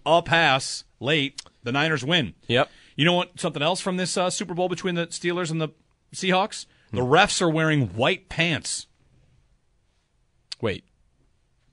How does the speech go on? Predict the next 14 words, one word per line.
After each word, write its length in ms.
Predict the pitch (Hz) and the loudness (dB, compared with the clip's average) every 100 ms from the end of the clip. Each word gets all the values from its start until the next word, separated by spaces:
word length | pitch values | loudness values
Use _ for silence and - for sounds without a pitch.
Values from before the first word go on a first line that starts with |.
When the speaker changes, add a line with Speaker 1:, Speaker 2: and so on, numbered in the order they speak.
| _ _ _ _ _ _ | _ _ _ _ _ _
Speaker 2:
They, 120 | 123 | 0
they 220 | 123 131 | 0 0
changed 320 | 131 160 139 - | 0 0 0 -2
that? 220 | 214 269 | -4 -2
Speaker 1:
The 100 | 147 | -4
officials 420 | 143 175 214 175 | -2 -2 -2 2
are 120 | 165 | 2
wearing 500 | 151 147 135 120 87 | 4 2 2 0 -2
white 340 | 92 139 170 - | 2 2 2 -2
pants. 540 | 151 135 85 - - _ - | -2 -2 -2 -8 -14 _ -4
Speaker 2:
Do 80 | 135 | 2
they 140 | 135 | 4
not 300 | 135 135 - | 4 2 -2
normally? 440 | 110 123 185 311 | -4 -2 -2 -6